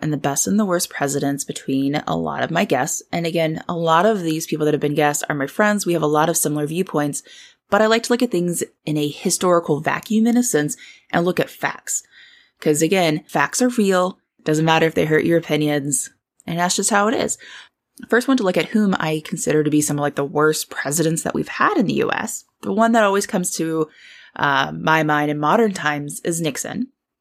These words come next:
And while nobody picked him, he kind of is the modern day scandal man. Cons about Nixon. We have Watergate, lied under oath,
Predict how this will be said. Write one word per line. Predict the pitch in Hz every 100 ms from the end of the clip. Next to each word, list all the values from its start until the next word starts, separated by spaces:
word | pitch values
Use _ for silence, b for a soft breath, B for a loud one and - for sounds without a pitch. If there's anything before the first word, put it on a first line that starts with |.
| _ _
And | 175
while | 165
nobody | 165 185 196
picked | 202 160 -
him, | 143 175 214
he | - - 233
kind | 247 - 220 214
of | 233 233 208 - _
is | - 180
the | 175
modern | 185 147 160 180
day | 156 156
scandal | - - 139 165 143
man. | 117 - - - B B B B
Cons | - - 254 269 262
about | 262 247 247
Nixon. | 175 151 - 156 151 151 _ _ -
We | 170
have | 156
Watergate, | 151 156 143 143 143 135 - _ -
lied | - 190 185 220
under | 226 226 240 -
oath, | 147 143